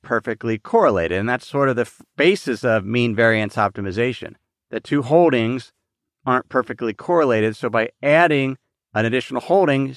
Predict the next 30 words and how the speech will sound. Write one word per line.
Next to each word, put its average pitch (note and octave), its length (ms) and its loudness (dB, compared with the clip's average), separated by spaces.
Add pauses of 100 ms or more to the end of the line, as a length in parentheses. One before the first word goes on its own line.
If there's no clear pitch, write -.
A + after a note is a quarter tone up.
you C3 240 2
can B2 400 -2
lower D#3+ 600 2 (320)
the A#2 80 -2
expected A#2+ 520 -2
volatility A2+ 580 -2
for A2 200 -8
the G#2 160 -2
same A#2 380 -4
level G2 420 0
of F#2 140 -4
expected - 480 -6
return. - 400 -12 (720)
So D#3+ 160 4
those A3 340 4
are A#3 100 2
our G3+ 100 6
assumptions. - 640 -4
Same F3+ 340 0
expected F3+ 440 -2
return, E3+ 500 0 (800)
same F3 580 0 (180)
expected D3 500 -4
volatility C#3+ 760 0
for - 180 -10
each C#3 180 -6
stock, - 440 -4 (1040)
and B2 260 2 (120)
each F3 380 0
pair D#3+ 520 2